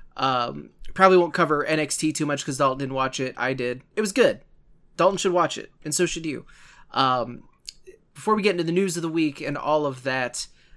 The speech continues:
we start every episode with the power of positivity because the internet is full of so much negativity and toxicity, just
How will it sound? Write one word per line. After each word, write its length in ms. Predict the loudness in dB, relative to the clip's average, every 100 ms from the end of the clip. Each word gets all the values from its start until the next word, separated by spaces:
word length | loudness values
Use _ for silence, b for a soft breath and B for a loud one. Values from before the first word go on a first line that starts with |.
| b -8
we 120 | -4
start 420 | -2 4 6 6
every 260 | 0 0 -4
episode 540 | -4 -4 -2 -2 -2
with 180 | -8 -8
the 80 | -6
power 400 | 2 4 4 0
of 140 | -4
positivity 840 | -2 -2 -2 -6 -6 -6 -8 -10 -14 b b _
because 400 | -6 -4 -4 -2
the 120 | 0
internet 320 | 2 2 0 -2
is 160 | -6
full 260 | -2 -2 0
of 80 | 0
so 220 | 2 2
much 220 | 0 -2
negativity 640 | -4 -4 -4 -2 -2 -4
and 100 | -8 -2
toxicity, 720 | -2 -2 -6 -6 -6 -6 -6
just 480 | -2 -2 -4 -14